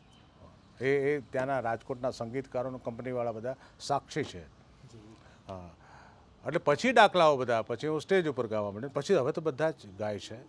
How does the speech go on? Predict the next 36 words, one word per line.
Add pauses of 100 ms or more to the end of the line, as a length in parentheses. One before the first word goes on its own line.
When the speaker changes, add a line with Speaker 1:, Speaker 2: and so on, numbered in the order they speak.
(960)
Speaker 2:
અને
ડાકલાની
કેસેટનું
નામ
શું
અને
એકાદી
એની
કડી (240)
એક
સાંભળી
લઈએ
વચ્ચે? (880)
Speaker 1:
હા,
વેરાડી
ઝૂરણા.
એ
ડાકલાની
કેસેટનું
નામ
વેરાડી
ઝૂરણા.
વેરાડી
એટલે,
અ, (400)
એમાં
છે
ને,
અ,
જ્યારે
ડાકલા
હોય
ને
એની
સાથે,
અ,